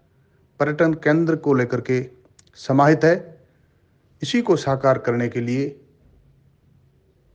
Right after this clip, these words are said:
केंद्र और प्रदेश के बड़े नेताओं से संपर्क करके इस केंद्र को पर्यटन केंद्र विकसित करने के लिए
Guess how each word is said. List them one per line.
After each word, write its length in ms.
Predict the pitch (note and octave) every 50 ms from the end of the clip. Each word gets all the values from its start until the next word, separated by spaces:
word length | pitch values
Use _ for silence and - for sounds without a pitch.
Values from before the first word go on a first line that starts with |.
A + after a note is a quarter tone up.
| _ -
केंद्र 420 | - D3 D#3+ F3 E3+ E3+ F3+ F3 - - - - _ - - -
और 100 | C3+ C3
प्रदेश 420 | - C#3 C#3 D3 E3 E3 C#3 - - - - - _ _ _ _ _ _ _ _ _ _ _ _ _ _ _ _ _ _ _ _ _ _ _ _ _ _ _ _ _ _ _ _ _ _ _ _ -
के 80 | C3+
बड़े 220 | B2 A#2 B2+ B2 B2
नेताओं 380 | A#2+ B2 B2 B2 D3+ D3+ D#3+
से 140 | D3+ - D3+
संपर्क 440 | C3+ - - C#3+ C#3+ C3+ - D3 C#3
करके 320 | - C#3+ C#3+ - D3+ D3+ D#3 - - - - _ - - - _ _ _ _ _ _ _ _ _ _ _ _ _ _ _ _ _ _ _ _ -
इस 160 | E3 D3+ - -
केंद्र 420 | - - D#3+ E3+ F#3 F#3 F3 D#3+ - - - - - _ _ _ _ _ _ _ _ -
को 80 | - B2
पर्यटन 360 | - D#3 F#3 F#3 G#3 G#3 F#3+
केंद्र 300 | F3+ D#3+ C#3+ C#3+ C3+ B2+
विकसित 380 | A#2+ A#2+ A#2 - - B2 A2 -
करने 260 | - A#2+ A#2 A#2 A2
के 100 | G#2 A2
लिए 320 | G#2+ G#2 G#2+ A2 A2+ -